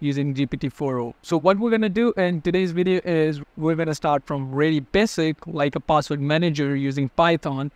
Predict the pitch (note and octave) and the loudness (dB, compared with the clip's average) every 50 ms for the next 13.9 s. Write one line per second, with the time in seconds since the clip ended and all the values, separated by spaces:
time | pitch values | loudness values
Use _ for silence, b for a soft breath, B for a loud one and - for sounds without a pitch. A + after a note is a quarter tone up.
0 | _ _ - - F#3 F3+ E3+ G3 F#3+ - - F3 E3 D3+ F3 E3+ E3+ E3 D3+ C#3+ | _ _ -4 0 0 2 4 2 2 2 0 -2 -2 0 0 0 0 0 0 0
1 | D#3+ D3 D3 D3+ - - - - E3 D#3+ C#3 E3 E3 D#3 - - - E3 D#3 C#3+ | -2 -2 -2 -6 -8 -4 -2 0 0 0 0 0 -2 -2 -2 -2 0 0 0 2
2 | C#3 D3 C3+ C3+ - - C3+ A#2+ A#2+ - - - - D3 D3+ D3+ D3+ D3+ D3+ D#3 | 0 -2 -2 -2 -2 -2 -2 -2 -2 -4 -10 -6 -4 -2 0 0 0 0 0 0
3 | F3 E3+ D3+ C#3 C#3+ C#3+ B2+ D3 C#3+ C#3 C#3 C3 B2+ - - D3 C#3 C3 - C#3+ | 0 0 0 -2 -4 -4 -4 -4 -2 -2 -2 -4 -6 -4 -2 -4 -4 -4 -6 -6
4 | C3+ B2+ C#3 D3 D#3+ F#3 F#3+ E3 E3 F3 F3 E3+ D#3+ - b b b b b b | -6 -4 -2 0 0 0 0 2 2 0 0 0 -2 -4 b b b b b b
5 | D#3 D#3+ D#3+ D#3 D#3 D3 D3 C#3+ C#3+ C#3+ C3 C#3+ C#3 C3+ C#3+ C#3+ C3+ - D3 C#3 | 2 4 4 4 4 2 2 2 0 0 -2 -2 -4 -2 -2 -2 0 -2 -2 -2
6 | C3+ C3 B2+ B2+ B2 - - D3 C#3 C#3 C3 C3+ C3+ B2+ - - - C#3 E3 F3 | -2 -2 -2 -4 -4 -2 -2 -2 -2 0 -2 -2 -2 -4 -4 -4 0 0 2 2
7 | F3+ E3 D3+ D3+ C#3 - C#3+ C3+ C3 C#3+ D3 C#3 C3+ B2+ D3 - - D#3 D3 C#3+ | 2 0 -2 -4 -4 -4 -6 -4 0 0 0 0 0 -2 -4 -6 -4 -4 -2 -2
8 | C3+ - - F3+ F#3+ F3+ - - F#3 F3 F3 D#3+ b b b b - - E3+ F#3 | -2 -2 -2 -2 -2 -2 -2 -2 -2 -2 -2 -6 b b b b -6 -2 0 2
9 | F#3+ G3 F#3+ D#3+ - - E3 E3+ D#3+ D#3+ - D3+ D3+ D3+ D3 D3+ D3+ D3+ E3 E3+ | 2 2 2 2 0 0 2 0 0 0 -2 -2 -2 0 -2 -2 -2 0 0 0
10 | E3 D3 C#3+ C3+ - D#3 D#3 D3 - D3+ C#3+ C#3 C#3 C#3 C3+ D3+ D#3 D#3 D3+ D3 | 2 0 0 0 0 0 0 0 0 -2 -2 -2 -2 -2 -2 -2 -2 -2 -4 -2
11 | C3+ - - - D3+ C#3 E3 D3+ D3 D#3+ E3 D#3+ D3 D#3+ D3+ C#3+ C#3+ C#3 D3 C#3 | -2 -2 0 0 -2 -2 -2 -4 -2 0 0 0 0 -2 -4 -4 -2 0 0 0
12 | C#3 C3+ D3 D3 C#3 - E3 E3 E3 E3 E3 D#3 C#3+ _ _ _ - D3+ C#3+ C3+ | 0 0 -2 -2 -2 0 0 2 2 2 0 0 -4 _ _ _ -4 -2 -2 0
13 | C3+ C#3+ C3 - - C#3 A#2+ D#3 E3+ F3 - - E3 D#3 D#3+ D#3 - | 0 -2 -4 -4 -4 0 2 2 2 2 2 0 2 2 2 -2 -4